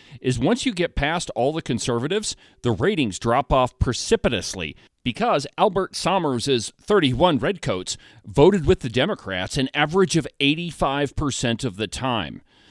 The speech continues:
So there's almost a one hundred and eighty degree difference between the conservatives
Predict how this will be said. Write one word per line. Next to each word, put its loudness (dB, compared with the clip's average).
So -2
there's 4
almost 4
a 2
one 0
hundred 2
and 2
eighty 2
degree -4
difference -4
between -2
the 0
conservatives -2